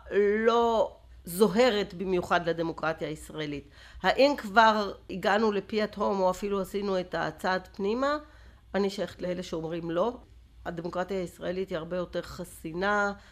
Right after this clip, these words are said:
ממה שאפשר להסיק מצבר של מקרים, לעומת המוני מקרים אחרים שאנשים אומרים ככל העולה על רוחם, "איש לא נעלם, אין כאן מרתפי עינויים, אנחנו עוד לא שם."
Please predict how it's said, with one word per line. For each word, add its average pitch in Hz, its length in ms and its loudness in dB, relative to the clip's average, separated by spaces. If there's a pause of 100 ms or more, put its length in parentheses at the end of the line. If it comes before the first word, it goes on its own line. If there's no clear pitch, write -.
(180)
ממה 185 300 2
שאפשר 180 840 2 (120)
להסיק 175 760 -2
מצבר 214 720 0
של 208 360 -2
מקרים, 262 680 -4 (580)
לעומת 247 380 4 (540)
המוני 302 380 6
מקרים 269 380 2
אחרים 247 400 2
שאנשים 208 480 -4
אומרים 208 300 -2
ככל 208 380 -4
העולה 185 320 0
על 180 60 0
רוחם, 185 520 -4 (120)
"איש 208 220 -8
לא 185 120 -6
נעלם, 185 640 0
אין 190 140 -2
כאן 190 160 -8
מרתפי 170 920 -6
עינויים, 175 760 -6 (680)
אנחנו 180 360 -2
עוד 175 140 -4
לא 196 140 -2
שם." 170 340 -6